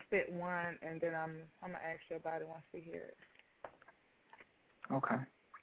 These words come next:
Speaker 2: Okay. I'll do the, uh, I'll do the title piece. It's the last piece in the book. <clears throat>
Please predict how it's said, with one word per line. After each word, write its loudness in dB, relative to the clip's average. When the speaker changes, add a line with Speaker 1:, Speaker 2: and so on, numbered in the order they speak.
Speaker 2:
Okay. 2
I'll 12
do 12
the, 12
uh, 12
I'll 6
do 12
the 10
title 12
piece. 10
It's 0
the 12
last 12
piece 12
in 12
the 12
book. 12
<clears throat> 12